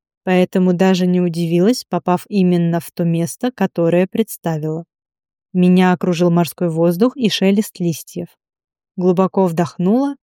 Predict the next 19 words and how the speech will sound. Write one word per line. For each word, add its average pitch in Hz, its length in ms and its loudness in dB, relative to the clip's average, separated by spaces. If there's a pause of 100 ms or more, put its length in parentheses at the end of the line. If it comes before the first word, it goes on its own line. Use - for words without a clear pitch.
и 208 100 -2
закашлялась. 175 800 -4 (500)
Перед 190 240 0
глазами 185 500 2
всё 196 240 0
неожиданно 185 640 2
поплыло. 165 560 -2 (580)
Схватилась 190 640 0
за 196 120 0
ближайшее 175 580 0
дерево, 170 460 0
чтобы 185 340 -2
не 185 100 4
упасть. 170 600 -4 (680)
Кажется, 190 500 0
действительно 185 800 0
перестаралась 180 720 0
на 185 140 -2
задании 170 640 0